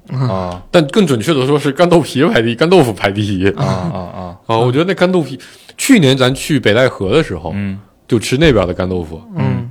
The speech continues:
Speaker 3: 对吧？我就当时觉得那玩意儿挺好吃的。
Speaker 1: 嗯。
Speaker 2: 啊。
Speaker 3: 结果去了锦州之后发现更好吃。
Speaker 2: 所以你知道这个，咱俩我觉得评价肯定是
Speaker 3: 不一样。
Speaker 2: 差别会非常大。
Speaker 3: 因为我是个南方人。
Speaker 2: 我可以负责任地告诉你，
Speaker 3: 嗯。
Speaker 2: 就是
Speaker 3: 那个干豆腐。
Speaker 2: 华北以北的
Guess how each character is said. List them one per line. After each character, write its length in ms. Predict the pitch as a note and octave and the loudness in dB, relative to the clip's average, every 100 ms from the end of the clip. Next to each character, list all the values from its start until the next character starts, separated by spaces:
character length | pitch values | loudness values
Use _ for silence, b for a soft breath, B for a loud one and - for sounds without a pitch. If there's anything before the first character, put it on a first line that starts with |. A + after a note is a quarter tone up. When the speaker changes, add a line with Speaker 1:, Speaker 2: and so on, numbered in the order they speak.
| - | -2
Speaker 3:
对 100 | F#2+ | 0
吧？ 60 | |
我 140 | F#2 G2+ | 0 0
就 120 | A#2 | 0
当 160 | A#2+ A#2+ | 0 0
时 160 | G#2+ F#2+ | -2 -2
觉 80 | |
得 60 | G2 | -4
那 100 | G2+ | -4
玩 100 | F#2 | -4
意 40 | |
儿 20 | F2+ | -4
挺 180 | F#2+ | -6
好 120 | F#2 E2 | -8 -8
吃 240 | - F2 | -8 -8
的。 120 | D#2+ - | -8 -10
Speaker 1:
嗯。 140 | C#3 | -6
Speaker 2:
啊。 140 | - F2+ | -6 0
Speaker 3:
结 80 | B2 | 2
果 80 | A#2+ | 2
去 160 | D3+ | 2
了 80 | C3 | 2
锦 160 | A2+ G#2 | 2 0
州 140 | A#2 | 2
之 60 | B2+ | 0
后 80 | A#2 | 0
发 160 | B2+ | 0
现 200 | B2 G2+ b b b - | -2 -4 b b b 0
更 140 | G3+ | 0
好 160 | - F2+ | 2 -6
吃。 240 | - F2 B B B B _ | -10 -10 B B B B _
Speaker 2:
所 220 | - C#3+ | 2 4
以 140 | C#3 A#2 | 4 2
你 120 | B2 | 2
知 60 | B2+ | 4
道 120 | C#3+ | 4
这 200 | F#3+ F3 | 4 6
个， 280 | A2 G2 G2 | 4 2 0
咱 200 | A#2 C3+ | -2 2
俩 220 | B2 G#2 - _ | 2 0 -6 _
我 160 | A#2 G#2 | -6 0
觉 80 | A2+ | 0
得 100 | B2 | 0
评 240 | - A#2 | -2 0
价 140 | C#3+ C3+ | 0 0
肯 180 | G#2 | -2
定 180 | G#2+ C3 | -4 -4
是 340 | - G#2+ F#2+ F2 | -2 -2 -2 -2
Speaker 3:
不 80 | G#2 | -4
一 120 | F#2+ | -2
样。 200 | F#2+ F2+ | -4 -4
Speaker 2:
差 220 | - C#3+ | 0 2
别 140 | B2 | 4
会 120 | A#2+ A2+ | 2 2
非 140 | C3+ | 0
常 160 | A#2 F2+ | -2 -4
大。 120 | F#2+ | -4
Speaker 3:
因 60 | |
为 40 | G#2 | -2
我 120 | G2 | -2
是 80 | G#2 | -2
个 60 | G2+ | -4
南 120 | F2+ | -2
方 100 | G#2+ | 2
人。 80 | D3 | 4
Speaker 2:
我 20 | |
可 120 | F3+ | 4
以 40 | |
负 200 | D3+ E3+ | 4 2
责 80 | B2 | 2
任 100 | A2+ | 2
地 100 | D3 | 2
告 200 | A#2 G2+ | 0 0
诉 80 | G2 | -4
你， 180 | F#2+ D2 | -10 -8
Speaker 3:
嗯。 280 | G2 F#2 F#2 - | -4 -4 -6 -8
Speaker 2:
就 100 | - | -6
是 240 | B2 A#2+ G#2+ - _ _ _ _ _ _ | -2 -2 -4 -8 _ _ _ _ _ _
Speaker 3:
那 120 | C3+ | 2
个 0 | |
干 0 | |
豆 60 | B2+ | 6
腐。 0 | |
Speaker 2:
华 100 | D#3+ | 6
北 220 | C#3 A#2+ | 6 6
以 120 | B2 | 6
北 260 | D3 G#2 F2 | 4 2 0
的 300 | G#2 A#2+ | 0 2